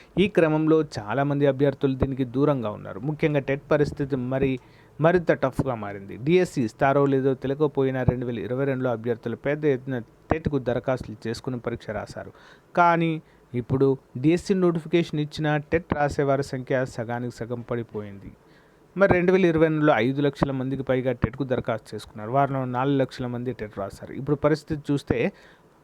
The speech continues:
మూడు లక్షల పదిహేడు వేల తొమ్మిది వందల యాభై మంది మాత్రమే టెట్కు దరఖాస్తులు చేసుకున్నారు. ప్రభుత్వము హెచ్జిటి పోస్టులకు అర్హతలను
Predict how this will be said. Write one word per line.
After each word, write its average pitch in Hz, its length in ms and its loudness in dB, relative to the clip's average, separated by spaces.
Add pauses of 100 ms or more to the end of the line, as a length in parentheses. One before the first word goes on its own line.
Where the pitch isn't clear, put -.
(120)
మూడు 180 280 4
లక్షల 160 300 2
పదిహేడు 135 400 0
వేల 131 160 0
తొమ్మిది 139 340 -4
వందల 139 160 -2
యాభై 127 240 -2
మంది 120 220 -6
మాత్రమే 117 440 -6
టెట్కు 113 340 -6
దరఖాస్తులు 110 680 -8
చేసుకున్నారు. 101 520 -14 (120)
ప్రభుత్వము 151 840 2
హెచ్జిటి 135 340 -2
పోస్టులకు 139 440 0
అర్హతలను 135 760 -2